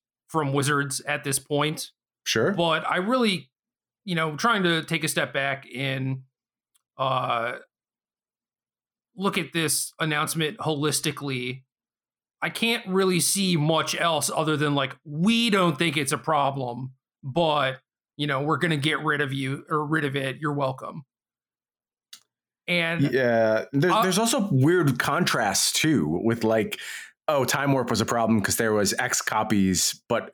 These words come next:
Speaker 2: there was, like, thirty-one copies of Brainstorm in a top eight, and for some reason that's not a problem.
Speaker 1: Right. Yeah.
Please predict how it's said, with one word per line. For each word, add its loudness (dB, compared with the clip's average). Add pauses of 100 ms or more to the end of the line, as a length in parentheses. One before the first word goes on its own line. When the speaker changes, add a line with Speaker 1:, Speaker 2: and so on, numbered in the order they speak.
(160)
Speaker 2:
there 2
was, 2
like, 2
thirty-one 2
copies 0
of 0
Brainstorm 0
in 2
a 2
top -2
eight, 0
and 0 (160)
for 0
some 2
reason 2
that's 0
not 2
a -2
problem. 0 (360)
Speaker 1:
Right. -2 (760)
Yeah. -8